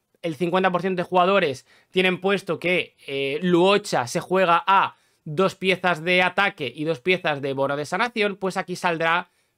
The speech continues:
que esas dos piezas más dos piezas será un cincuenta por ciento. Esto entiendo que no, no, no lo van a tomar de datos de ningún otro sitio, más allá de lo que la gente suele equipar.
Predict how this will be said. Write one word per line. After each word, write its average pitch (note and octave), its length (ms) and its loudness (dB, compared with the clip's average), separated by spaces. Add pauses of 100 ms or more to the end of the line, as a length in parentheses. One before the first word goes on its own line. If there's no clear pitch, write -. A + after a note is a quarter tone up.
(140)
que F#3+ 300 0
esas D3 300 -6
dos F3+ 180 -2
piezas F3 440 -2
más C3+ 220 -4
dos F3 140 -4
piezas A3 420 -4
será F3+ 200 -2
un F3+ 80 -6
cincuenta D#3+ 480 -6
por C#3 140 -10
ciento. A#2+ 420 -12 (340)
Esto F3+ 200 -2
entiendo G#3+ 300 0
que F#3+ 100 -2
no, F#3 440 4
no, F3+ 220 -4
no F#3 180 0
lo F#3 80 4
van F#3 160 2
a F3 80 -2
tomar E3+ 320 2
de D#3+ 120 0
datos D#3+ 440 -2
de D3 440 -2
ningún D3 300 -4
otro D#3 180 -4
sitio, A#3 480 -2
más F#3 340 -2
allá F#3 500 0 (120)
de F#3+ 480 2
lo F#3+ 380 -2
que G3+ 160 2
la F#3+ 140 0
gente F3+ 440 -4
suele F3 440 -2
equipar. C3+ 520 -6